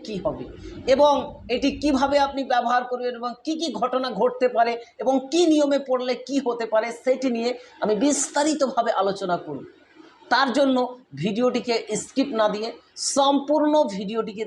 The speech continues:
দেখবেন এবং আমি যেই নিয়মে যেইভাবে আপনাদেরকে বলবো ঠিক সেই নিয়মে সেইভাবে আপনি যদি করেন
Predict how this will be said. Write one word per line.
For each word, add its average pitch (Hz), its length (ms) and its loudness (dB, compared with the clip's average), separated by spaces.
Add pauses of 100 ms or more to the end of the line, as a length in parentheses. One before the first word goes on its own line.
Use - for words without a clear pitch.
দেখবেন 151 340 -6 (720)
এবং 254 200 6 (120)
আমি 277 120 4 (100)
যেই 262 240 4
নিয়মে 294 280 4 (100)
যেইভাবে 254 460 2
আপনাদেরকে 269 460 -2
বলবো 220 320 -4 (380)
ঠিক 262 120 -2 (140)
সেই 285 240 2
নিয়মে 294 260 4 (100)
সেইভাবে 247 540 2
আপনি 247 240 -4
যদি 240 200 -6
করেন 220 180 2